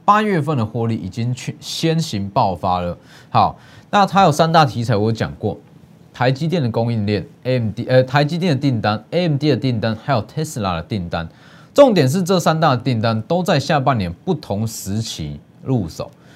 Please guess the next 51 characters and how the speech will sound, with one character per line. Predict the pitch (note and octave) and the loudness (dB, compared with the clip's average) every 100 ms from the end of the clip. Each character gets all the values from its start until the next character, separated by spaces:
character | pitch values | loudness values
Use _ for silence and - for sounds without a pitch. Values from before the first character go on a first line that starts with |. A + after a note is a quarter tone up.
| - | -6
哦， | D3 | 0
等 | D3+ D#3 | 4 4
于 | |
是 | D3+ | 2
说 | A3+ A3 | 0 0
它 | C4 | 0
股 | B3+ B2+ | 0 0
价 | D#3+ | 2
延 | D3+ A#2 | 0 0
续 | D3 | -2
性 | C3 B2 | -2 -2
很 | G2+ D2 | -4 -6
强。 | D2 C#2+ - - - - - | -10 -14 -18 -20 -20 -20 -6
哦， | A#2+ | -2
现 | - B3 | 0 2
在 | G3+ G#3 | 4 2
有 | A#2 | 2
A | B2 | 0
M | C3+ | 0
D | A#2+ | 0
的 | A#2 | -2
订 | B2 A2 | -2 -2
单， | A2 A2+ | -2 -4
之 | - A#3 | -2 2
后 | |
有 | F#3 | 2
台 | B2 | 2
积 | A#2 | -2
电 | B2+ C3 | -2 -2
的 | G2+ | -4
订 | B2 A2 | -4 -2
单， | A2 | -2
到 | A2+ D#3 | 0 0
年 | B2+ B2+ | 0 0
底 | D3+ G2+ | 0 0
还 | A#2+ | 0
有 | G#2+ | -2
Tesla | A2+ - F#2 | -4 -6 -6
的 | F2 | -4
订 | A#2 F2+ | -6 -6
单， | F#2 F#2+ - | -6 -8 -10
一 | - | -6
路 | C3+ D#3 | -2 0
往 | F#2 | -2
上 | - G#2+ | -4 -6
走 | F#2+ D#2 | -6 -8
高， | E2 D#2+ - - - - _ | -6 -8 -10 -20 -20 -20 _
把 | D#3+ | 4
握 | F#3 G#3+ | 6 4
机 | E3+ F3+ | 2 2
会。 | F3 A#2+ | 4 2